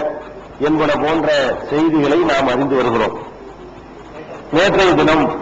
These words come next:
நபிமார்கள் என்ற இறைவனால் அனுப்பப்படக்கூடியவர்கள் மக்கள் நம்புவதற்கு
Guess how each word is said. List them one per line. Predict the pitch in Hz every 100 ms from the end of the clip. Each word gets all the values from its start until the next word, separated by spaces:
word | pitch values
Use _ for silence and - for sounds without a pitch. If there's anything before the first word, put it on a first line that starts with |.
| - - - - - - - - - - - - -
நபிமார்கள் | 139 180 214 202 185 180 165
என்ற | 165 180
இறைவனால் | 170 170 175 165 160 139 -
அனுப்பப்படக்கூடியவர்கள் | 127 170 196 170 156 151 143 135 127 135 107 - - - - - - - - - - - - - - 135
மக்கள் | 151 160 220 202
நம்புவதற்கு | 156 180 226 214 190 147